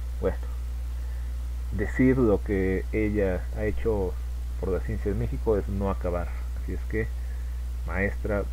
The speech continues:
muchas, muchas, muchas, muchas, muchas gracias por su contribución, gracias por hacer de nuestro México un país con ciencia, con tecnología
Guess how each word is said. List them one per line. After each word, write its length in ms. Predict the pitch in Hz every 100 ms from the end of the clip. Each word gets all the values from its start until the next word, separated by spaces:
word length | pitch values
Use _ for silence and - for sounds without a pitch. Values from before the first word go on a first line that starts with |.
| 95
muchas, 460 | 98 95 - 90
muchas, 420 | 98 92 - 90 -
muchas, 380 | 87 - 87 82
muchas, 320 | 90 82 92 -
muchas 300 | 92 87 - - -
gracias 480 | 120 123 120 139 131 - - - - - -
por 120 | -
su 160 | 98 -
contribución, 680 | 95 - 101 98 110 127 123
gracias 360 | - 104 95 95 -
por 260 | 95 95 -
hacer 260 | 92 104 95 - - - - - -
de 540 | 95 92 92 92 90 - - - 101
nuestro 320 | 95 - 98
México 640 | 104 101 110 - 101 92 - - - - - -
un 220 | 110 110
país 380 | - 101 107 104 - - - - - - - - - -
con 240 | - 90 90
ciencia, 540 | - 120 120 120 110 - - - - - - - - - - -
con 100 | 90
tecnología 800 | 85 92 90 87 85 - 113 104